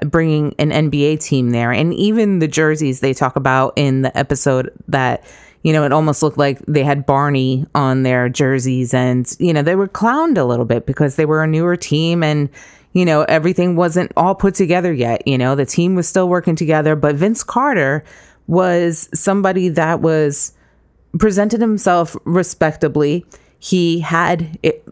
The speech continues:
enormous talent. He was, uh, you know,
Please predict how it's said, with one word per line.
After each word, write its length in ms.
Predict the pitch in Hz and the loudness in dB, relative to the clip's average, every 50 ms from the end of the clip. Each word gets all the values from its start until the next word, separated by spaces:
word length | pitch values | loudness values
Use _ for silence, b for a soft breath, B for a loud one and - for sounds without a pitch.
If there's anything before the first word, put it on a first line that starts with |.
| - _ | -10 _
enormous 680 | - 170 180 175 175 180 202 226 240 240 220 175 - - | -2 -2 0 0 2 2 2 2 2 2 0 -2 -2 -4
talent. 500 | - - - 120 120 123 131 143 175 - | -6 -4 -4 -2 0 0 0 0 0 -2
He 220 | - 156 175 170 175 | -2 -2 0 0 0
was, 560 | 165 151 160 170 160 160 160 156 151 143 - - - | 0 0 2 2 2 2 2 0 0 -2 -2 0 0
uh, 460 | 151 147 143 139 139 139 135 104 - - - _ - | 2 2 2 2 2 2 0 -2 -4 -8 -14 _ -6
you 140 | 180 175 170 | -4 -2 0
know, 180 | 151 143 131 | 0 0 -2